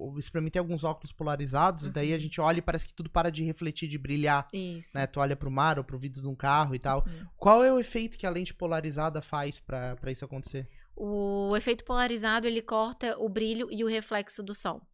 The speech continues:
Speaker 1: Uhum.
Speaker 2: Então, ele, ele deixa tudo que, vamos dar um, um,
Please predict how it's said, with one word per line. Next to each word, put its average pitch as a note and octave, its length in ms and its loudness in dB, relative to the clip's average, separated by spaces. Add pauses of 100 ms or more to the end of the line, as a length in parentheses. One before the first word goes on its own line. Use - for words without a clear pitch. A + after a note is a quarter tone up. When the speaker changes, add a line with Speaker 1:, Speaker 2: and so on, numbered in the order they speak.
Speaker 1:
Uhum. C3 200 -8
Speaker 2:
Então, G3+ 300 0
ele, G3+ 300 0
ele G3 540 0
deixa G3+ 420 0
tudo A3+ 240 -6
que, G#3+ 500 -8 (160)
vamos A#3 440 -2
dar A#3 120 2
um, A3+ 60 -2
um, G#3 1080 -8